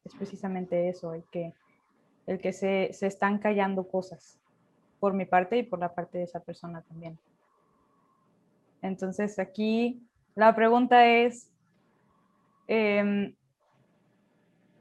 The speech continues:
¿qué sucede cuando no dices lo que tienes que decir?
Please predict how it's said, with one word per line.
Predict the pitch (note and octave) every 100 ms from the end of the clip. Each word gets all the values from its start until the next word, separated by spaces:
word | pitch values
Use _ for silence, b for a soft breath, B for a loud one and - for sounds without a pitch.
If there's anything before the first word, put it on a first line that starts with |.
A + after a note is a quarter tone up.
| _ _ -
¿qué | C4
sucede | C4+ C4 B3+ B3 C#4 F#4 - _ _ _ -
cuando | G3+ G3+
no | G#3 A3
dices | A#3 A#3+
lo | A3
que | G3+
tienes | G#3+ A3
que | A3
decir? | G3 G3 F#3+ F3